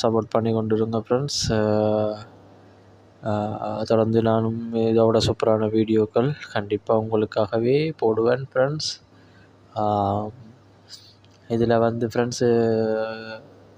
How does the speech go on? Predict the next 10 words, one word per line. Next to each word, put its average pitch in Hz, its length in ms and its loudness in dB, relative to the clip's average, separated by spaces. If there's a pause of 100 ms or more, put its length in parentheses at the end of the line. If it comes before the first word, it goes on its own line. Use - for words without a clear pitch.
(140)
மேலுக்கு 113 720 0 (800)
ஃபேன் 113 260 2 (120)
கண்ட்ரோல், 123 640 2 (180)
டூ 110 260 0
கேன் 113 160 2
சுவிட்ச், 135 540 -2
அப்புறமா 113 500 0
தேர்ட்டீன் 107 380 0
ஆம்பியர் 104 340 0
பிளக் 107 340 0